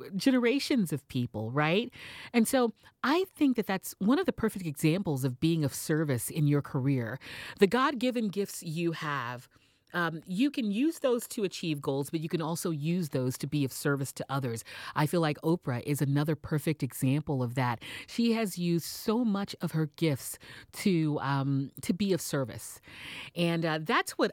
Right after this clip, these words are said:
I would like to be, as much of service as I can in my career. So th-, the feeling of, um, being more succinct, uh, to having a more succinct sense of purpose in my career and of being of service.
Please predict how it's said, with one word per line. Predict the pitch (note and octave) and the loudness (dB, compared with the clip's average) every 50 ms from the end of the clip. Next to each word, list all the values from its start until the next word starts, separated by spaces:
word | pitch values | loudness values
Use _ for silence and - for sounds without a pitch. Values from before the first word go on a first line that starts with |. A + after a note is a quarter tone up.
| - - | -2 -4
I | C#3+ C#3+ D3+ E3+ E3 | -2 0 2 2 2
would | D3 D#3+ - | 0 0 -4
like | B2+ C3 C3+ B2+ B2 - | -4 -2 -2 -2 -4 -4
to | - - C#3+ | -4 -4 -4
be, | B2 - D3 C#3 C#3 C3+ C3+ - - | -2 0 0 2 2 2 0 -2 -2
as | E3+ F3 F3 E3+ E3 E3 E3 D#3 D3 - | -4 -2 -2 0 0 0 0 0 0 0
much | D3+ D3+ F3+ A3+ B3+ - - - - _ _ _ _ _ - | 0 0 2 0 0 -2 -6 -12 -14 _ _ _ _ _ -8
of | C#3+ | -8
service | - - - G3+ G3 A3+ G#3 A#3 G3+ - - - - _ _ _ - | -4 0 2 4 4 4 4 2 0 -2 -4 -8 -10 _ _ _ -4
as | D3+ C#3+ | -2 0
I | E3+ D3+ D3 | 0 0 0
can | - - - - F3 F3+ F3 D#3+ D3 C#3+ C#3+ | -2 -8 -4 0 2 2 4 4 2 2 0
in | C#3+ - D#3+ D3+ | 0 0 2 2
my | C#3+ C3+ C#3 | 2 2 2
career. | - - D3+ C#3 D3 C#3+ B2+ B2 | 0 -2 0 2 2 2 2 2
So | B2 - - C#3 C3 C3 - - - - - - - | 0 0 0 0 0 0 -2 -6 -14 -20 -20 -18 -12
th-, | E3+ E3+ E3 D#3+ - - | -10 -8 -8 -8 -8 -6
the | F#3 F3 F#3 G#3+ | -2 2 2 2
feeling | - - - - B3+ C#4+ D#4+ E4+ F4+ F4+ F4 D#4+ - | 2 2 0 0 2 2 2 2 2 2 0 0 0
of, | - G#3 G3+ F#3+ F#3 F#3 F3+ E3+ D#3+ E3+ | 0 0 2 2 4 4 2 2 2 0
um, | E3+ E3+ E3 E3 E3 E3 E3 C3+ D3+ | 0 2 2 2 2 0 0 -2 -2
being | E3 - A#3+ A#3+ A3+ G#3 | 0 2 4 4 4 4
more | G#3 G#3+ A3+ | 4 2 2
succinct, | - - B3 - - - - G#3 F#3 F#3 F#3+ - - - _ _ _ _ _ _ _ _ _ _ _ _ _ | 0 -2 -4 -4 -2 0 2 2 2 2 0 -4 -6 -16 _ _ _ _ _ _ _ _ _ _ _ _ _
uh, | - E3 E3 | 0 2 4
to | - - G#3 | 6 6 4
having | F3 F#3 F#3+ G3 G#3+ F#3+ F3+ | 6 4 4 4 4 4 4
a | E3+ | 4
more | E3+ F3 F#3 G3 | 6 6 4 4
succinct | - - - - - - G#3+ G#3 A3+ A3+ - - - _ _ _ _ - _ _ _ | 2 0 -2 -4 0 2 4 4 4 2 0 -6 -16 _ _ _ _ -20 _ _ _
sense | - - - G#3+ G#3 - | 0 4 4 6 6 4
of | B3+ - - | 2 0 0
purpose | - G#3 E3 - - D3+ - - | 0 2 2 2 0 -2 0 2
in | D3+ C#3 | 2 2
my | C3+ B2+ C3 | 2 2 0
career | - - D3 C3+ C3+ C3+ C3+ C#3 - | -2 -2 0 2 2 2 0 -2 -2
and | E3+ D3+ C#3+ C#3+ C#3+ D3 - - | 0 0 2 2 2 0 -2 -2
of | E3+ D#3+ D3 C#3 - | -2 -2 -2 -2 -2
being | F3 F3+ F#3+ F#3 F3+ F3+ F3+ F3+ - - | 0 0 2 2 2 2 0 -2 -4 -4
of | F3+ D#3+ D3 | -4 -4 -4
service. | - - - F3+ D#3+ D#3 C#3+ C3 A#2+ G#2+ - - - | -4 0 2 4 4 4 4 2 -2 -4 -6 -10 -12